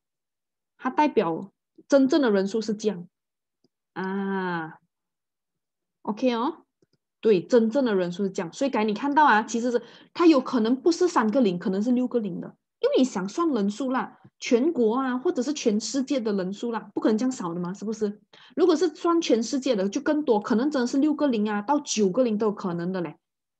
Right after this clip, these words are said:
啊，它意思就是这样，所以你理解咯，这个，OK？OK，Matthew，OK 啊？OK，so guna tenaga 是哦，penggunaan tenaga manusia，人力资源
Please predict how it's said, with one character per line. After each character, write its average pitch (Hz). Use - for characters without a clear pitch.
啊， 202
它 214
意 269
思 269
就 240
是 233
这 220
样， 208
所 262
以 233
你 208
理 214
解 208
咯， 339
这 294
个， 330
OK？OK，Matthew，OK 285
啊？ 277
OK，so 208
guna 359
tenaga 240
是 302
哦， 214
penggunaan 294
tenaga 247
manusia， 220
人 202
力 269
资 208
源 185